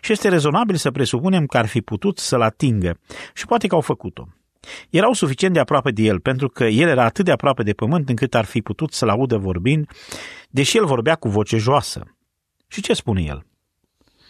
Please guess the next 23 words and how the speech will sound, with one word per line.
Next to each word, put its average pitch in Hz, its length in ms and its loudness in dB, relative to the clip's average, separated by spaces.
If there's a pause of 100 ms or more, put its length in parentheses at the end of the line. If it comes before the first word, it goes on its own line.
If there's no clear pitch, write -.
(380)
El 135 180 0
spune, 147 520 -2 (540)
„Femeie, 156 600 0 (760)
iată 160 320 2
fiul 123 300 2
tău.” 78 340 -4 (260)
Care - 260 -2
este 120 220 2
sensul 104 360 0
acestui 92 360 -2
lucru? - 360 -10 (340)
Femeia 139 340 2
este 151 220 0
Maria, 139 400 2
mama 113 320 0
sa. 76 340 -6
Veți 101 140 -8
spune, 110 400 -2 (400)
„De 135 120 0
ce 233 140 -2
nu-i 220 100 4
spune 120 260 -2
mamă?” 85 380 -2